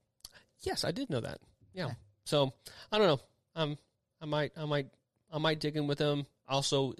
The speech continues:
Speaker 1: Zach Steffen plays for Manchester City, so I might root for them too every once in a while. But yeah,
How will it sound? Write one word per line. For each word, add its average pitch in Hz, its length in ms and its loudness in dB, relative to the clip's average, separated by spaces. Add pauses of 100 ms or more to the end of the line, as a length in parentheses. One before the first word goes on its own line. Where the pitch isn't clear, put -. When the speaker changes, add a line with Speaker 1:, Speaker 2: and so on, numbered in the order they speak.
(120)
Speaker 1:
Zach 123 220 -4
Steffen 131 340 -4
plays 123 180 -4
for 127 100 -4
Manchester 120 460 -4
City, 127 320 -2
so 110 320 -2
I 117 60 -6
might 120 240 -4 (100)
root 127 140 -10
for 123 100 -10
them 117 240 -4
too 120 220 -4
every 113 180 -4
once 113 160 -2
in 117 100 -4
a 113 40 0
while. 107 120 0
But 107 220 0 (540)
yeah, 123 100 -10